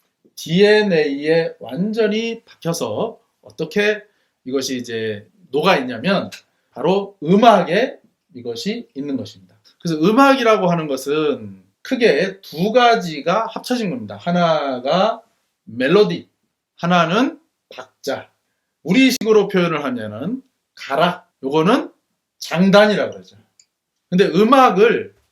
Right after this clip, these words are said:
끌고 가는 거는 결국에는 이 장단입니다. 박자입니다. 우리 민족은 무슨 박자?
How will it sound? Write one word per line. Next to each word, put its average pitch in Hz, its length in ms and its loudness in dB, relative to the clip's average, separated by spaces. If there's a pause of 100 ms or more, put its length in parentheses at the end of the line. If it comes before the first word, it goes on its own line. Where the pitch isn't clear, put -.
(120)
끌고 311 380 4
가는 165 280 2
거는 160 400 -4 (480)
결국에는 143 600 -2 (180)
이 113 160 -18
장단입니다. 131 720 -4 (100)
박자입니다. 135 560 -4 (460)
우리 208 180 -2
민족은 208 720 0
무슨 190 300 -4
박자? 202 480 0